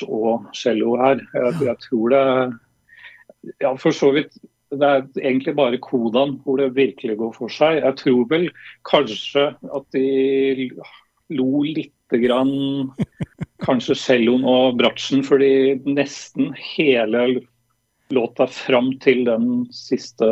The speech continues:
Speaker 1: delen i sju åttendel, så sitter de bare og spiller den samme tonen.
Speaker 2: Ja.
Speaker 1: Ta, ta, ta, ta, ta, ta, ta, ta.
Speaker 2: Ja, ja.
Speaker 1: Og det, <laughs>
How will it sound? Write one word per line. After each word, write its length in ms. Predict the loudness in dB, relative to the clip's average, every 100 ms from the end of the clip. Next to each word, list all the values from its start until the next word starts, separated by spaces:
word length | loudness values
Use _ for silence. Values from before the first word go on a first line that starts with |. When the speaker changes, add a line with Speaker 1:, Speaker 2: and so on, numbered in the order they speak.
| 0
Speaker 1:
delen 360 | -2 -2 -2 0
i 80 | 0
sju 160 | 0 0
åttendel, 380 | 0 0 0
så 80 | 0
sitter 400 | 2 0 0 0
de 80 | 2
bare 180 | 4 2
og 60 |
spiller 320 | 0 0 2 2
den 160 | 2
samme 320 | 2 2 2
tonen. 400 | -2 -4 -4 -10 -20 -20 -10
Speaker 2:
Ja. 180 | -2 0 0
Speaker 1:
Ta, 160 | 0 0
ta, 0 |
ta, 160 | 0 0
ta, 140 | 0 2
ta, 160 | 0
ta, 240 | 2 0 2
ta, 140 | 0
ta. 220 | 2 -2 -2 -12
Speaker 2:
Ja, 180 | -4 -2
ja. 160 | -2 -6
Speaker 1:
Og 180 | -8 -4
det, 140 | -2 0 -2 -4 -12 _ _
<laughs> 100 | -8